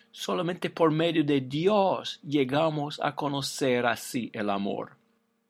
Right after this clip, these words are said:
Que nos amemos los unos a los otros y que aprendamos de Cristo cómo hacerlo.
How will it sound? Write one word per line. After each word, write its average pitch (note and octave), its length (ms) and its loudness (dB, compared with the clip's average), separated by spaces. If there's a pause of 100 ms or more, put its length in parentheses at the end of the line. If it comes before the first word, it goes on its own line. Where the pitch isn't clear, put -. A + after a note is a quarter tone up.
Que G#3+ 160 2
nos G#3+ 200 2
amemos F#3 720 4
los D#3+ 220 4
unos F#3+ 440 0
a E3 80 12
los D#3+ 220 4
otros F3 420 0 (200)
y F#3+ 80 -2
que F3+ 140 4
aprendamos E3 760 4
de D3 160 2
Cristo F3+ 460 -4
cómo E3+ 280 0
hacerlo. F#3 840 2